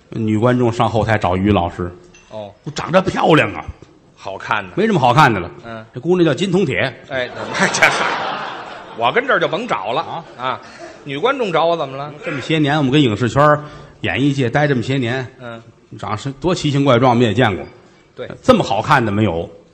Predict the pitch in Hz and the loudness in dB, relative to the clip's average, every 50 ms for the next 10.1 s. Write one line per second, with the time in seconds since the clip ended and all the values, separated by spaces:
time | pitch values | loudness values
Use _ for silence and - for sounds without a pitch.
0 | - - - 127 - 208 202 160 156 143 98 87 - - - 120 110 107 110 110 | -20 -20 -8 -6 -6 -6 -4 -6 -6 -8 -8 -10 -10 -6 -4 -2 -2 -2 -2 -4
1 | - 117 98 98 101 85 82 - - - 127 120 107 113 113 90 87 80 80 - | -4 -6 -6 -6 -6 -8 -8 -8 -4 -4 -4 -2 -2 0 0 0 -2 -2 -6 -12
2 | - 135 131 123 117 110 - 110 107 - 110 104 95 104 92 113 120 - 208 208 | -16 -16 -16 -16 -12 -8 -6 -4 -2 0 0 0 0 -2 -4 -6 -2 2 4 4
3 | 202 196 180 139 131 123 123 123 123 - - - - _ - - 104 113 131 139 | 6 4 4 2 0 -2 -2 -2 -4 -8 -12 -20 -20 _ -14 -8 -2 2 2 2
4 | 143 151 165 147 147 - 160 165 151 147 139 151 139 123 123 156 147 120 98 92 | 4 2 0 -2 -2 -4 -6 -4 -4 -2 0 2 2 4 4 4 2 2 -2 -6
5 | - - - - _ _ _ _ _ _ _ - 101 95 90 - 113 110 117 110 | -8 -14 -20 -20 _ _ _ _ _ _ _ -12 -12 -8 -4 -2 -2 0 0 0
6 | 110 113 101 92 95 110 120 110 85 78 - 104 95 - - 95 85 82 - - | -2 -2 -2 -2 -2 0 0 0 0 -2 -4 -6 -6 -4 -4 -4 -4 -4 -8 -12
7 | - - - 160 143 107 90 92 90 87 85 78 - - 104 98 113 117 110 104 | -18 -16 -12 -10 -10 -10 -10 -12 -14 -14 -16 -14 -8 -6 -4 -2 -2 -2 -4 -4
8 | - 95 85 - 98 92 107 110 - - - - - - _ _ _ _ _ - | -6 -6 -4 -2 -2 -2 -2 -4 -8 -16 -20 -20 -20 -20 _ _ _ _ _ -8
9 | - 104 101 101 107 110 117 110 107 101 101 - - - _ _ _ - - 170 | -4 -4 -2 -2 -2 -2 -2 -2 -4 -4 -8 -14 -20 -20 _ _ _ -20 -20 -20
10 | 165 | -20